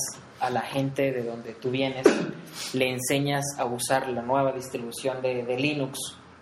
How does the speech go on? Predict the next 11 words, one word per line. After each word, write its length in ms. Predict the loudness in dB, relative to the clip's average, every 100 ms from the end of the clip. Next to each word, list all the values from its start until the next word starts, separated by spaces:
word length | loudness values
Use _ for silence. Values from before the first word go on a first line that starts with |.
| -4 2
perfecto, 600 | 2 4 2 2 0 0
el, 180 | 0 0
la 120 | 0
persona 340 | 0 2 4
va 80 | 4
a 40 |
salir 360 | 2 -2 -2 -2
totalmente 500 | 0 0 0 -2 0
capacitada 800 | 0 2 0 -2 2 4 4 2
y 60 |
capaz, 420 | 0 0 4 4